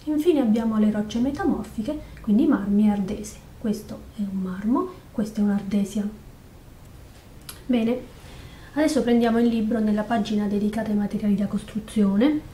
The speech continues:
Andiamo a sottolineare insieme come facciamo a lezione. Quindi i materiali da costruzione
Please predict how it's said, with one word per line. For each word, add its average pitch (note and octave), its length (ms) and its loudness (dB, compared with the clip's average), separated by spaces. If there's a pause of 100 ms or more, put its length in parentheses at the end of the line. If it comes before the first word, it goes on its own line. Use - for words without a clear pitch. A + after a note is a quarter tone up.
Andiamo C4 200 4
a B3 60 0
sottolineare G#3+ 640 0
insieme G#3+ 520 0
come G3 200 0
facciamo G3 380 -4
a - 20 -2
lezione. G3+ 580 0 (580)
Quindi G3 280 -6 (220)
i G#3+ 60 -4
materiali G3 480 0
da G3+ 100 -2
costruzione A3+ 760 0